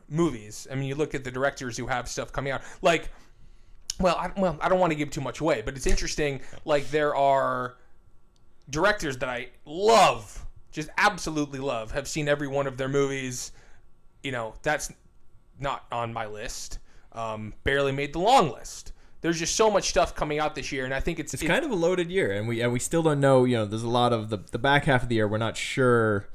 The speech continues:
Speaker 1: Yeah.
Speaker 2: what is gonna be released in time for kind of awards season.
Speaker 1: Yeah.
Speaker 2: We also, have they confirmed the date of next year's Oscars yet? Is, is that gonna move back up to,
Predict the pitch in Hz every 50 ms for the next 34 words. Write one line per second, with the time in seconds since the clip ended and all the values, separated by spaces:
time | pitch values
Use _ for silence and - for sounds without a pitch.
0 | - - 131 120 113 107 101 - 113 127 127 120 101 107 113 120 123 117 110 107
1 | 104 104 104 104 104 110 107 104 107 113 113 117 113 110 - - - 107 104 -
2 | 117 113 107 107 104 104 104 - - 113 107 104 92 95 101 107 110 - - -
3 | - - - - - _ - - - - 120 110 104 101 98 113 120 117 113 104
4 | - - 110 107 101 104 104 98 98 101 101 - - - - - - 131 113 98
5 | - - 156 247 285 330 277 220 196 170 143 - - - - - - - - -
6 | 143 147 151 208 233 - 214 165 - 262 175 151 123 107 120 117 127 147 143 -
7 | 117 113 113 123 - - 143 143 139 139 135 131 139 - - 143 143 143 - 143
8 | 143 147 151 - - - - 117 110 85 98 120 117 127 131 156 131 117 117 120
9 | 123 117 - 113 110 113 - 113 120 - - - 113 104 98 101 104